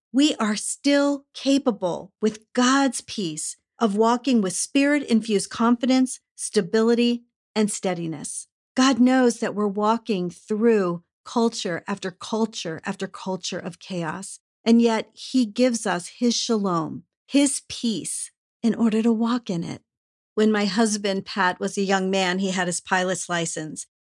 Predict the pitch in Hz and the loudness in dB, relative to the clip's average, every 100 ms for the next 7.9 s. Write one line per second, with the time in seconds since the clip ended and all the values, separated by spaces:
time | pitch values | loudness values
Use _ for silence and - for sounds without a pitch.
0 | _ 214 226 - 196 180 175 - _ - | _ 0 2 0 0 0 -2 -6 _ 0
1 | 220 - 208 214 220 214 185 - 202 190 | 0 2 0 2 0 -4 -10 -4 0 0
2 | 185 - 147 208 196 214 196 185 180 165 | -4 -12 -6 -4 0 -2 0 -2 -4 -6
3 | 160 - 160 180 233 185 156 156 147 156 | -10 -10 -2 2 2 0 -8 -8 -10 -10
4 | - - - - - _ - 202 269 226 | -14 -14 -16 -16 -20 _ -4 2 4 4
5 | 208 202 247 233 - 220 208 196 180 175 | 0 -2 -2 -2 0 2 2 -2 -2 0
6 | 226 247 214 180 180 196 _ _ _ - | 2 2 2 0 -4 -6 _ _ _ -2
7 | 202 196 185 185 214 226 175 180 202 | 0 0 -4 -2 0 0 0 -2 -4